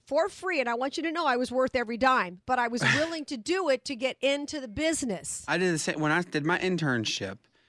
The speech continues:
Speaker 2: well, one of the three that I did, the very first job I did, an internship,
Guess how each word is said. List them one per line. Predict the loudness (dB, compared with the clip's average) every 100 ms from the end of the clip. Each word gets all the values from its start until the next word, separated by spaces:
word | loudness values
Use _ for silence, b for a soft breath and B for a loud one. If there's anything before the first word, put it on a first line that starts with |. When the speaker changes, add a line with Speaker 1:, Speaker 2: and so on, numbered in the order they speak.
| b
Speaker 2:
well, | -2 0 -2
one | -2 0
of | 0
the | 0
three | -2 -2 -2
that | -2
I |
did, | -2 -2 -2 -6 B B B -10
the | -6
very | 0 2 2
first | 2 2 2 2
job | 0 0 2
I |
did, | 0 -4 -4
an | -2 0
internship, | 0 0 -2